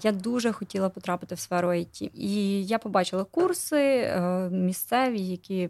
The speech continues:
проводила одна I T компанія по програмуванню. Е, якби ніхто мене не попереджав, що це досить складно. Ну, я пішла, спробувала. І таким чином почалась моя кар'єра, е, в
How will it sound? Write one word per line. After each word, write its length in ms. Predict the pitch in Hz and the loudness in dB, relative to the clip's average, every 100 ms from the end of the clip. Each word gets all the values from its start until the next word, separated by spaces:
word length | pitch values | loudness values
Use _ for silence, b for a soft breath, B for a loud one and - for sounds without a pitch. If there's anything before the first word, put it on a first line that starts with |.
| _ | _
проводила 640 | 196 185 180 175 180 175 | -2 0 0 0 0 -2
одна 240 | 185 190 180 | -2 0 0
I 200 | 180 190 | 0 -4
T 60 | |
компанія 720 | - 202 - 349 392 349 294 294 | -6 -4 0 0 2 2 2 0
по 280 | 208 226 262 | 0 4 4
програмуванню. 880 | 262 208 196 196 180 180 175 175 170 | 4 2 2 2 2 2 2 0 -2
Е, 400 | - 190 190 185 | 0 2 4 2
якби 600 | 185 190 190 196 185 202 | 2 2 0 -2 0 2
ніхто 560 | 202 202 196 - 190 196 | 4 2 0 0 4 6
мене 260 | 202 196 190 | 4 4 2
не 100 | 190 | 0
попереджав, 680 | 190 - 180 180 196 208 247 | -4 2 2 4 4 4 2
що 100 | 208 | -6
це 180 | - | -6
досить 340 | 190 190 - 196 | -4 -4 -4 -10
складно. 500 | - 175 165 170 190 - | -2 2 2 -2 -8 -6
Ну, 420 | 214 202 202 180 | -2 0 0 0
я 160 | 185 | -2
пішла, 380 | 190 208 - 180 | -4 -6 -4 -4
спробувала. 720 | - - 175 180 180 214 359 403 | -4 0 0 0 0 0 -2 -4
І 360 | 214 214 220 208 | -2 0 -2 -4
таким 300 | 214 233 220 | -4 -2 -2
чином 520 | - 233 226 208 196 - | -2 0 2 0 -2 -6
почалась 540 | 196 196 185 185 - | -4 2 2 2 -2
моя 260 | 185 180 180 | -2 -2 -4
кар'єра, 640 | 202 190 185 185 208 220 - | -4 -2 0 0 0 -2 -2
е, 100 | 185 | -2
в 220 | 180 180 | -2 0